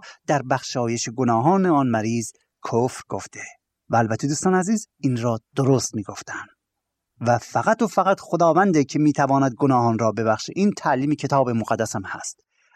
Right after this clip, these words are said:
ولی نکتهٔ مهم اینه که آنان در اینجا اشتباه می‌کردند که عیسی مسیح و مقام او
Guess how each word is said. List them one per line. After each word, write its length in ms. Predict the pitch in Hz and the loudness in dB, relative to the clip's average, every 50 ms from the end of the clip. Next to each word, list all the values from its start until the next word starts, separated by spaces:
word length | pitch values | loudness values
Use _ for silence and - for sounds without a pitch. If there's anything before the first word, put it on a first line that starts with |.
| _ | _
ولی 260 | - 180 233 269 269 247 _ _ _ _ _ - | 0 2 4 4 4 2 _ _ _ _ _ 0
نکتهٔ 260 | 175 185 175 - 254 269 | 2 2 2 2 2 4
مهم 240 | 247 214 185 208 | 4 4 4 4
اینه 180 | 196 214 233 254 | 4 4 4 4
که 200 | - - 220 - - | 4 4 4 4 4
آنان 420 | - 160 160 151 180 247 269 247 | 6 6 6 6 6 6 4 4
در 160 | 220 190 190 | 4 4 2
اینجا 440 | 180 180 165 143 127 190 233 254 254 - _ _ _ _ | 2 2 2 2 2 4 4 4 4 2 _ _ _ _
اشتباه 640 | - 208 - - - - 185 175 240 285 285 247 185 | 2 2 2 0 -2 0 2 4 6 6 6 6 4
می‌کردند 580 | 156 170 170 - - 165 156 147 156 147 147 139 | 2 0 -4 -4 -2 -2 0 0 0 -2 -2 -4
که 120 | - 160 | -4 -2
عیسی 500 | 165 170 165 139 - - 190 233 277 254 | -2 -2 -2 -4 -2 0 2 2 4 4
مسیح 460 | 196 160 135 - - 120 104 95 104 _ _ _ _ _ _ _ _ _ - | 2 0 0 -2 -4 -10 -10 -10 -12 _ _ _ _ _ _ _ _ _ -2
و 100 | 131 131 | 2 4
مقام 440 | 139 143 139 123 170 247 277 277 233 | 4 4 4 4 6 6 6 6 4
او 200 | 190 143 110 | 2 0 -2